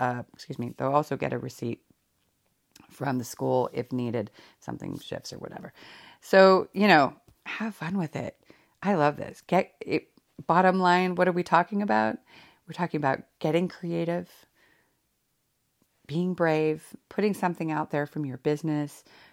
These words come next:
from your personal creativity, getting creative and activating something for you, helping your school. And that's pretty great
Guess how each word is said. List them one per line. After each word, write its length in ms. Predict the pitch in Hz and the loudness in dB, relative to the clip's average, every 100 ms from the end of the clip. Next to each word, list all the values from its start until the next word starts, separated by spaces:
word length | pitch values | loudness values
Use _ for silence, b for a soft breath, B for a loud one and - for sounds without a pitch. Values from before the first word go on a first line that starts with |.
| _ | _
from 180 | 147 139 | -6 -4
your 100 | 127 | -6
personal 440 | - 165 - 151 | -6 -6 -2 -4
creativity, 1000 | - 143 135 - - 151 151 147 143 139 b b b _ | -4 -6 -4 -6 -4 0 2 2 0 -4 b b b _
getting 280 | 165 202 190 | -6 -4 -4
creative 640 | - 170 165 160 160 147 | -4 0 4 6 6 4
and 100 | 143 | 2
activating 540 | 143 - 147 147 143 147 | 2 2 -4 -2 -4 -4
something 560 | - 143 143 143 139 | -2 -2 -4 -6 -6
for 200 | 135 - | -8 -10
you, 500 | 139 147 147 147 143 b b b | -4 0 0 0 -2 b b b
helping 420 | - - 226 226 | -6 -4 0 0
your 180 | 196 165 | 0 -2
school. 800 | 156 - - 147 143 139 135 139 b b b b _ _ _ _ _ _ _ - | -6 -12 -4 -2 0 2 0 -4 b b b b _ _ _ _ _ _ _ -12
And 540 | 143 143 147 147 147 - _ _ - - | -8 -6 -4 -4 -8 -14 _ _ -20 -18
that's 220 | 160 190 - | -16 -16 -16
pretty 260 | - 247 | -10 -8
great 380 | 233 - - | -6 -6 -6